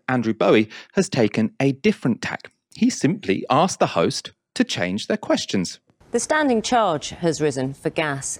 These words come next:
Speaker 2: and electricity. Can you explain to people why that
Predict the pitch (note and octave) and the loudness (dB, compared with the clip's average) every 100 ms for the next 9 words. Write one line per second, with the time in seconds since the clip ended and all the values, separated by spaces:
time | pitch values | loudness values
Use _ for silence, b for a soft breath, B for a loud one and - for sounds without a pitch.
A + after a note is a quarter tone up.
0 | - D#3+ D3+ C#3+ D3+ C#3+ B2+ - D#3+ - | -6 -2 -2 -4 -2 -2 -4 -8 -8 -8
1 | - G2+ F2+ - b b b b - B3 | -8 -8 -8 -14 b b b b -2 0
2 | D4 A#3 - G#3+ G3 G#3 G3 F3+ E3+ E3+ | 0 -2 -2 -2 0 -2 -2 -2 0 0
3 | D#3+ - _ - F3 - - | -2 -6 _ -2 -2 -4 -12